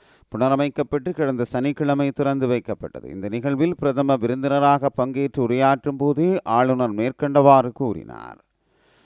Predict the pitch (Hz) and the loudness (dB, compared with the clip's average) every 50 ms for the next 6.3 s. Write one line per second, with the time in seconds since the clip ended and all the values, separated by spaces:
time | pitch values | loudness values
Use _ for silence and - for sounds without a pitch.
0 | _ _ _ _ _ _ _ _ _ - - 120 127 123 127 127 - - 113 123 | _ _ _ _ _ _ _ _ _ -10 -6 -4 -2 -2 -2 -2 -4 -4 -6 -4
1 | 131 139 147 147 143 143 143 143 143 147 139 131 123 131 135 131 147 131 - 156 | -2 -2 0 0 2 2 0 0 0 0 0 0 -2 -2 -2 -2 -4 -2 -2 -4
2 | 135 123 120 127 131 135 131 143 147 170 180 175 - - 135 123 113 - 127 127 | -4 -2 0 0 0 0 0 0 0 0 -2 -2 -2 -2 -4 -4 -4 -6 -6 -2
3 | 135 139 139 139 139 143 139 - - - 131 127 - - - 107 110 127 135 131 | -2 0 0 0 -2 -2 -2 -4 -4 -6 -6 -8 -10 -10 -8 -4 -2 -2 -2 -2
4 | 123 - 123 131 139 139 143 139 131 147 139 143 139 127 110 113 120 131 123 - | -2 -2 -2 -2 0 0 0 -2 0 0 0 0 0 -2 -2 -2 -2 -2 -4 -4
5 | 139 139 113 - 151 147 143 139 - 175 170 143 131 120 139 139 143 139 117 135 | -6 -6 0 4 6 6 6 4 4 0 0 0 2 2 2 2 2 0 2 0
6 | 135 127 143 139 120 90 | 0 2 2 0 -2 -4